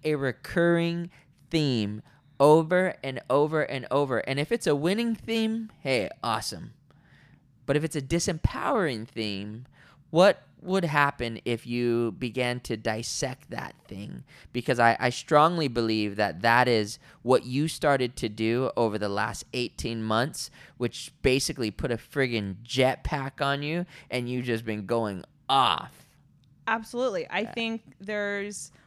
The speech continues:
Speaker 2: one of the things that I actually did do was you look at all your jobs that you've ever had, all your relationships that you've ever had. Um, and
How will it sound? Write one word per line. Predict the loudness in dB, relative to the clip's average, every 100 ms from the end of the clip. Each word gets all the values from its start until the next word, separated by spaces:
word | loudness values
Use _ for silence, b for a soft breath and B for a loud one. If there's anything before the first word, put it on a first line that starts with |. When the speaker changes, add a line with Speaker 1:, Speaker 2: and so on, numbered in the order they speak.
| b
Speaker 2:
one | -2
of | 0
the | -2
things | -4 -4
that | 0
I | 2
actually | 2 -2 -8 -8
did | -8 -8 -8 -8
do | -6 -4 -4 -6
was | -8 -8
you | -8 -8
look | -2 -2 -2
at | -4 -2 0 -2 -8 b b b _
all | 2 2
your | 2
jobs | -4 0 0 -2
that | -6
you've | -12 -10
ever | -8 -10
had, | -10 -10 -12 -14 -4
all | -2
your | -2 -4
relationships | -4 -4 -4 -4 -12 -14 -14 -12
that | -12
you've | -12 -14
ever | -16 -14
had. | -12 -10 -12 -14 b b b -6
Um, | -2 0 0 -4 -8 -8
and | -4 -2 -2 -2